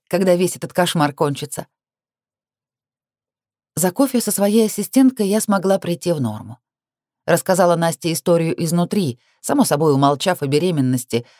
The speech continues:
выслушала её мнение со стороны, узнала, что именно пишут в прессе. Ситуация была критичной, но в целом вполне терпимой.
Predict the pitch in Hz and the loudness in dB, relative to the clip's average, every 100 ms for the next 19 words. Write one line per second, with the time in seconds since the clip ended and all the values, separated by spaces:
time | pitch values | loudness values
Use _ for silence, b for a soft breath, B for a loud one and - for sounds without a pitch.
0 | b b 185 226 156 139 143 139 135 131 | b b 0 0 -2 -2 0 0 2 2
1 | 139 247 247 226 220 - 196 202 196 143 | 4 4 4 2 -4 -2 0 0 0 -2
2 | 135 151 202 185 - 131 135 135 131 131 | 0 0 0 -4 -2 0 0 0 0 -4
3 | 139 - - 104 104 - - _ _ _ | -8 -12 -10 -10 -8 -14 -14 _ _ _
4 | _ _ _ _ - 180 233 233 233 214 | _ _ _ _ -8 -2 0 2 0 2
5 | 214 214 233 240 123 - 123 120 b b | 2 0 -2 -4 -6 -2 0 0 b b
6 | - 208 214 - 294 269 233 220 208 202 | 2 2 2 0 2 2 2 0 2 0
7 | 180 202 - 151 107 - | -2 -6 -4 -6 -6 -10